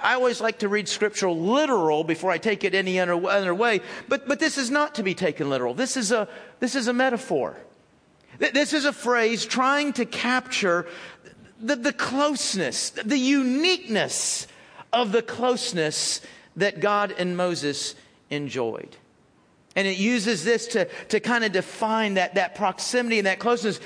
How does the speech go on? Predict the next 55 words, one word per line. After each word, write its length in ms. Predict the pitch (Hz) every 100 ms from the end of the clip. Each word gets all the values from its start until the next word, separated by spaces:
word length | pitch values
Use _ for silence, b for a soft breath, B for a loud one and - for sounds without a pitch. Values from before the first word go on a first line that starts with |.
| B -
but 120 | 202
he 120 | 185
actually 420 | 185 220 - 185
did 160 | 151 180
not 240 | 160 135
look 180 | 170 196
at 140 | 160 135
him 140 | 123
face 320 | - 143 135
to 100 | 135
face. 220 | 156 165
You 40 | 170
say, 120 | 196
"Well, 120 | 190
how 140 | 196 240
do 60 |
you 120 | 302
know 200 | 330 247
that?" 360 | 190 165 - -
'Cause 200 | 254 233
the 60 | 185
Scripture 360 | - 175 -
tells 300 | 151 262 165
me 80 | 139
that. 400 | 110 87 - - b b b b _ -
We, 300 | 208 202 226
we, 160 | 220 220
we 140 | 214
see 240 | - 254
this 240 | 226 214 214
in 80 | 202
Numbers 400 | 254 226 170 151
because, 360 | 196 226 196 B B
you 80 | 202
see, 220 | - 240
God, 400 | 180 208 233 247 180 156
or 120 | 202
Moses 460 | 196 226 254 214 165
did 380 | 143 220 302 -
say, 360 | - 214 156 B B
"God, 240 | - 247 262
I 40 |
wanna 180 | 226 262
see 180 | - 247
your 100 | 208
face. 360 | - 196 139
I 80 | 185
mean, 140 | 208 190
I, 120 | 240
I, 360 | 196 185 220
I 120 | 214 202
really 260 | 220 233 202
wanna 220 | 208 180
see 200 | - 214
you." 320 | 185 220